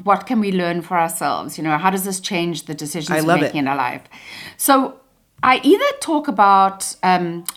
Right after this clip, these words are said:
Speaker 1: nutrigenetics, which is that code, and then I use the word nutrigenomics. But nutrigenomics and epigenetics we're gonna use interchangeably. And here's the, here's the reason why. So nutrigenetics, I have a code,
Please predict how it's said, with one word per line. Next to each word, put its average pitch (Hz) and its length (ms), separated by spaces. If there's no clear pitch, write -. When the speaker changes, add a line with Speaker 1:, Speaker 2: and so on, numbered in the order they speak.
Speaker 1:
nutrigenetics, 196 1400
which 190 180
is 190 120
that 185 240
code, 240 580
and 220 180
then 233 140
I 233 60
use 208 340
the 196 100
word 185 280
nutrigenomics. 170 920
But 294 160
nutrigenomics 262 800
and 202 140
epigenetics 180 680
we're 170 80
gonna 170 160
use 160 240
interchangeably. 151 960
And 202 160
here's 311 300
the, 269 280
here's 294 240
the 285 100
reason 196 300
why. 135 320
So 240 460
nutrigenetics, 226 800
I 220 180
have 254 140
a 262 60
code, 160 600